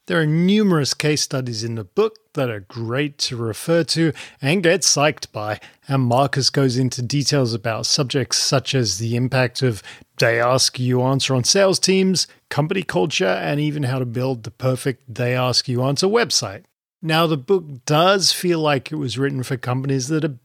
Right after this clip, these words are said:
bigger than a one or two person operation. However, baby steps, there is no reason why you can't implement some of these ideas if you're just starting out, and you can grow into the more advanced concepts. There isn't a lot of Arbris-specific S E O related content marketing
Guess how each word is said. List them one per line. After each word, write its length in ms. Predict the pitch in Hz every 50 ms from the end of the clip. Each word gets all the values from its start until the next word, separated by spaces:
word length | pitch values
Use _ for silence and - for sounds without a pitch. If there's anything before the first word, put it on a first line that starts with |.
| -
bigger 300 | - 170 170 160 156 147
than 180 | 131 139 135 135
a 80 | 131
one 180 | 127 120 120 120
or 120 | 123 120
two 240 | - - - 127 120
person 400 | - - 127 123 110 - - 120
operation. 640 | 113 113 - - 120 123 127 131 123 - - 127 117
However, 340 | 135 156 156 156 147 151
baby 280 | 127 139 143 147 143 156
steps, 440 | - - - - 160 185 - - - - - - - - _
there 180 | - 151 160 170
is 160 | 175 147 120
no 180 | 123 110 110 117
reason 560 | 127 131 127 135 139 131 120 131 131 123 120
why 220 | 113 113 120 127
you 280 | 127 127 123 120 117 107
can't 440 | - - - 113 110 113 120 127 127 -
implement 720 | 127 123 123 120 - - 120 120 120 123 123 123 113 -
some 240 | - - 120 110 123
of 40 | 131
these 240 | 135 135 135 127 139
ideas 560 | 135 131 131 123 - 139 143 139 135 120 120
if 120 | 117 -
you're 60 | 147
just 200 | 123 147 139 -
starting 480 | - - - 143 139 131 - - 156 147
out, 300 | 160 185 180 151 147 - - - - - -
and 240 | 143 143 160 175 170
you 100 | 170 156
can 240 | - 160 170 156
grow 380 | 120 127 127 123 123 131 131 131
into 440 | - 202 139 117 113 110 - - 131
the 80 | 117
more 320 | 110 107 104 101 104 107 110
advanced 440 | 107 98 - 107 101 101 104 - -
concepts. 640 | - 180 156 - - 120 104 - - - - - - _ _ _ _ _ _ _ _ -
There 160 | 180 165 160
isn't 200 | 156 170 185 180
a 80 | 160 143
lot 220 | 139 143 139 127
of 180 | 127 104 123 - -
Arbris-specific 960 | 135 127 123 131 120 139 131 117 - - - 135 - - 143 117 117 113 -
S 260 | 123 117 110 - -
E 80 | 139 127
O 80 | 127 135
related 520 | 135 123 120 117 120 131 127 110 98 -
content 420 | - 139 131 123 - - 123 110
marketing 600 | 110 110 113 120 120 107 - - - 131 123 120